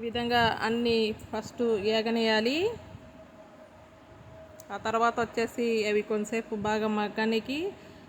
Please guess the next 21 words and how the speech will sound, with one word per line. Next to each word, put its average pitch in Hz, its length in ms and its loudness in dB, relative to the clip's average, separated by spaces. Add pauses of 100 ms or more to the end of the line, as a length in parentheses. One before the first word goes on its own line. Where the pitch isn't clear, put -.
(220)
ఒక 208 160 -8
ప్లేట్ 233 360 0
కానీ 220 180 2 (100)
దవరా 220 260 4 (100)
కానీ 214 260 4
వేసేసుకోవాలి. 214 760 -2 (260)
ఇప్పుడు 220 320 0
వేయించి 220 300 0
పెట్టుకున్న 220 340 -2 (120)
మసాలాలు, 214 540 0 (1400)
ఆ 214 120 -6
తర్వాత 233 320 4 (120)
కొన్ని 214 260 2
పల్లీలు 220 400 4
కూడా 226 120 4 (280)
వేయించి 214 320 2
పెట్టేసుకోవాలి. 214 760 -2 (680)
ఇప్పుడు 226 220 -4 (460)
ఈ - 20 0 (520)
మసాలా 233 420 0
అంతా 214 220 0